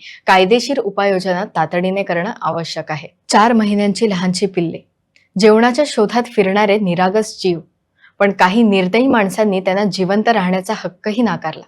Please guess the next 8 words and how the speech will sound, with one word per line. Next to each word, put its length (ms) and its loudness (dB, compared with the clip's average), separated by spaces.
गोव्यातील 380 4
कुंडे 400 2
येथे 300 0
एका 280 -2
इमारतीत 600 0
राहणाऱ्या 480 -4
दोन 220 -2
व्यक्तींनी 640 -4